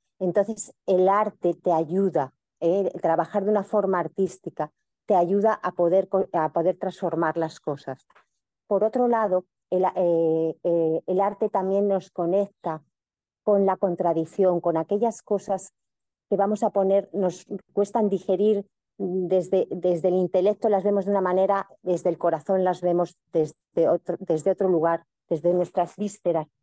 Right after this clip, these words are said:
las vemos desde otra perspectiva. Y entonces, a través de las obras artísticas, uno puede comprender la realidad aunque tenga contradicciones y puede también expresar aquellas contradicciones vividas. Entonces,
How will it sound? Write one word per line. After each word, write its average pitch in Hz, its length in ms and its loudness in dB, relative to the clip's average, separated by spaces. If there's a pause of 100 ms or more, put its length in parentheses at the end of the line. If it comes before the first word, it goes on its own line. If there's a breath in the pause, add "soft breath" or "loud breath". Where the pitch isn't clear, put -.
(260)
las 185 160 -2
vemos 190 260 0
desde 180 420 0 (300)
otra 202 300 0
perspectiva. 175 680 0
Y 165 80 2
entonces, 196 460 0
a 175 100 -2
través 180 560 0 (520)
de 190 100 2
las 175 200 0
obras 208 320 0
artísticas, 190 840 -2
uno 196 220 2
puede 202 420 2 (160)
comprender 175 640 0
la 214 160 0
realidad 180 480 0
aunque 175 260 -2
tenga 170 460 -4
contradicciones 147 1040 -4 (320 soft breath)
y 165 80 -4
puede 208 340 2
también 190 440 0
expresar 196 680 -2
aquellas 190 380 -2
contradicciones 175 800 -2
vividas. 147 580 0 (560)
Entonces, 202 460 0